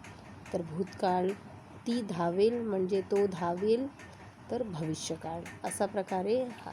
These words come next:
असा काळ आपल्याला ओळखायचा आहे. आता नेक्स्ट पानवर बघूया आपण त्याचे काय उदाहरण दिलेले आहे. आता बघा, खालील वाक्यांचे काळ जाणून घ्या.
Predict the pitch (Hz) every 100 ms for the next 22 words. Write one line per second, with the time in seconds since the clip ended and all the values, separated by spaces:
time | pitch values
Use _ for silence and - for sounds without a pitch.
0 | 208 196 226 226 190 185 185 185 185 175
1 | 226 302 - - - - - 185 160 175
2 | 165 180 160 160 - - - 202 190 190
3 | 170 - 214 196 202 220 214 202 190 214
4 | 214 196 220 269 - - - 190 180 196
5 | 190 196 175 170 185 185 196 196 196 -
6 | - - - - - - - - - -
7 | - - - - - - 170 160 151 -
8 | - - - - - - - - - -
9 | - - - - - - 208 214 233 254
10 | 214 180 - 185 185 214 - 185 180 196
11 | 190 190 175 180 196 185 170